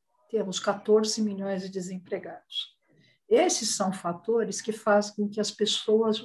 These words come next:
permaneçam mais dentro das nossas organizações. Nós temos uma realidade um pouco diferente dos Estados Unidos. Nos Estados Unidos, eles já estão começando o processo de recuperação.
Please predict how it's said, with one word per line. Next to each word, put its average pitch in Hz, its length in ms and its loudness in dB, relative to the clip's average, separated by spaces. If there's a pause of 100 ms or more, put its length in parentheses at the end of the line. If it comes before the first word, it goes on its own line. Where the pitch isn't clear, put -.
(340)
permaneçam 214 760 0
mais 202 380 -2
dentro 190 300 -12
das 185 140 -6
nossas 185 220 -8
organizações. 180 760 -4
Nós 175 160 -6
temos 233 180 -2
uma 233 100 2
realidade 220 400 2
um 220 80 -2
pouco 233 220 -6
diferente 214 560 -2
dos 196 160 -8
Estados 202 420 2
Unidos. 190 440 -6
Nos 180 120 -6
Estados 262 400 2
Unidos, 220 280 -2
eles 220 200 4
já 240 140 2
estão 269 280 0
começando 220 380 -2
o 214 60 -6
processo 208 460 -4
de 156 80 -20
recuperação. 160 720 -6